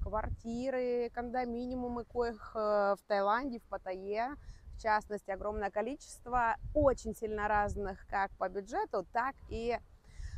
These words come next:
разных, э, по расположению, по наполнению, где-то проще, где-то очень лакшери, в общем,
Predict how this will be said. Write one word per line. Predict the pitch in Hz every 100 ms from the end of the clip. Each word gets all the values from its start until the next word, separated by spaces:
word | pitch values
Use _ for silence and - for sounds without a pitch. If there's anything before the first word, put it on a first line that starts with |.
| - - -
разных, | 208 214 262 269 240 226 220 - -
э, | 208 208 202 202 -
по | 240 247 247 240 233 226 220 214 208 196 202
расположению, | 214 240 - 269 294 233 277 285 285 285 285 277 277 269 269 262
по | 254
наполнению, | 254 262 269 269 254 277 269 269 262 262 262 240
где-то | 214 247 247
проще, | 220 240 277 262 - 247 254
где-то | 214 190 226 254 - 240
очень | 220 247 - 240
лакшери, | 226 220 269 - 247 233 220
в |
общем, | 233 - 233 226